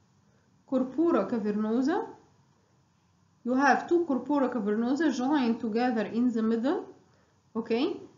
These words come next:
And there are, they are lined by thick tunica albuginea. They are lined by thick tunica albuginea. And it is penetrated by deep cere-, de-, deep penile arteries,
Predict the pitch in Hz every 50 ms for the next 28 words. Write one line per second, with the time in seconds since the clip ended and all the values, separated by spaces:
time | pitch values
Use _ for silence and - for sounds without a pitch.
0 | _ - - 320 381 359 311 339 349 285 - 214 254 269 247 254 254 311 330 320
1 | - 220 240 247 247 247 262 277 302 330 370 381 349 269 226 226 240 240 233 233
2 | 226 - - - - - 381 392 392 - - - 339 339 339 339 339 - - 339
3 | 285 - 240 294 277 247 254 240 226 196 240 262 285 302 339 370 403 415 349 247
4 | 226 196 - 202 214 214 226 233 240 240 233 226 208 190 185 180 175 175 - -
5 | - 330 330 330 - - - - 233 - - 277 269 240 214 202 196 - 170 -
6 | - - 226 202 185 185 190 190 190 214 233 262 294 359 440 453 - - - _
7 | _ _ _ _ _ _ _ _ _ _ _ _ _ _ _ _ _ _ _ _
8 | _ _ _ _ _ _ _ _ _ _ _ _ _ _ _ _ _ _ _ _
9 | _ _ _ _ _ _ _ _ _ _ _ _ _ - 311 370 415 427 359 226
10 | 277 - - 330 403 392 - - 330 277 269 277 - 277 311 349 359 359 359 330
11 | 226 208 214 240 269 285 294 302 311 285 226 226 - - 254 262 269 277 277 294
12 | 277 - - - 311 - - - - - - - 269 233 233 226 208 190 - -
13 | - - - - 262 262 262 226 208 214 247 262 277 285 285 - - - 311 247
14 | - - - 247 233 233 240 247 247 233 220 - - 208 226 240 294 - - -
15 | 349 392 453 453 466 - -